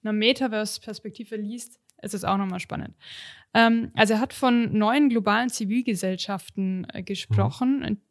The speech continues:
Speaker 1: die in den meisten großen Gemeinschaften nicht in und durch Nationalstaaten organisiert
Speaker 2: Mhm.
Speaker 1: sind. Und er hat angeführt, dass eine solche Zivilgesellschaften durch neue Formen des Lernens, die Etablierung alternativer Gegenkulturen,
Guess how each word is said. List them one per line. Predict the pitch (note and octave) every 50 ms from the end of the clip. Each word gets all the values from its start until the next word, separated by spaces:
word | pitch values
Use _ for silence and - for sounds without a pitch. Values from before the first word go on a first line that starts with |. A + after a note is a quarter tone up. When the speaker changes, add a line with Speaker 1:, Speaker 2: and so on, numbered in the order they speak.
| -
Speaker 1:
die | - A3+ A3 A3 A3
in | A3 G#3+ G#3 - - G#3+ G#3+
den | G#3+ G#3+ G#3+
meisten | G#3 G3+ G#3+ B3 B3+ - B3
großen | A3 A#3 A#3 A3 A3
Gemeinschaften | G3+ G3+ G3 G3 G#3 G#3+ A3+ G#3+ - - A3 G#3+ G#3
nicht | G#3+ A3+ - - _ -
in | - A#3+ C4 C4+ C4
und | - A3 G3+ F#3
durch | A3+ A#3+ A3+ -
Nationalstaaten | - G#3 G3 - - G3+ G3 F#3+ F#3+ A#3 D#4+ - - - - F3+ F3+ E3+ E3+ F#3+ F3+
organisiert | - F3+ F3 E3+ F3+ F3+ F3+ E3+ F3+ F#3 F#3 -
Speaker 2:
Mhm. | A#2+
Speaker 1:
sind. | A2+ G#2+ A2+ D3+ - - _ _ - - - - - - - _ _ _ _ _ _
Und | - - A3+ A3+ A3 A3 A3+ A3 A3 G#3 - -
er | - G#3+ G#3 G#3 G3+
hat | A3 G#3+
angeführt, | - - C4 C4+ C4+ C4 - B3+ A#3+ -
dass | A3+ G#3
eine | A3 A3 G#3+ G3
solche | G#3+ A#3+ A#3+ - B3+ -
Zivilgesellschaften | - - G#3+ G3 A#3 C4 C#4+ B3+ A#3+ - - A3 G#3 G3+ - A3+ G#3+ - - - A3 G#3+ G#3+ G3+ - - _ - A3 -
durch | - A3+ G#3+ G3+ - -
neue | A3 G#3 G#3 G#3+ A#3+ B3+ A#3+
Formen | - A3+ G#3+ G#3+ G#3
des | G3+ - -
Lernens, | G#3+ G3+ G3 G#3+ A#3+ C4 C4+ B3+ - -
die | - A#3 A3+ G#3+ F#3+
Etablierung | G#3 - A3 G#3 - G#3 A3+ A#3+ A#3+ A#3+ A3+
alternativer | - G#3 G#3+ G#3+ - A3+ G#3 G#3 - C4 - - B3
Gegenkulturen, | A3 B3 C4 C4+ C4 - - A3+ G#3+ - - A3 G#3+ G#3+ A3 A3+